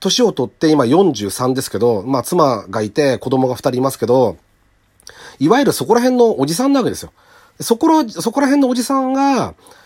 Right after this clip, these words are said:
どういうわけかこういう機会をいただいて、あの、お話しさせてもらってるわけですね。だから、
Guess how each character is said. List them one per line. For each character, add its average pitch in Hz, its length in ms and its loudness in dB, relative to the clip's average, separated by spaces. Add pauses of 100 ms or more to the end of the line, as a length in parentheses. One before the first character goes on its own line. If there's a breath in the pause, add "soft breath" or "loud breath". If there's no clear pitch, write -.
(180 soft breath)
ど 285 140 2
う 302 60 6
い 233 80 4
う 117 300 0 (120)
わ 143 140 0
け 127 120 -6
か 104 140 -6
こ 196 200 0
う 202 40 2
い 196 80 -2
う 185 100 2
機 - 120 -12
会 143 200 2
を 101 60 0
い 107 60 -2
た 120 120 -2
だ 117 100 -2
い 113 80 -4
て、 135 440 2
あ 104 100 -10
の、 101 240 -4
お 113 40 -2
話 - 320 -2
し 156 80 -4
さ 147 100 -2
せ - 80 -12
て 147 80 2 (140)
も 139 100 2
ら 143 100 6
っ 139 80 -4
て 147 140 -2
る 143 160 4
わ 139 140 2
け - 80 -2
で - 80 -12
す 139 100 -8
ね。 156 180 -6
だ 208 120 -4
か 196 80 4
ら、 - 140 2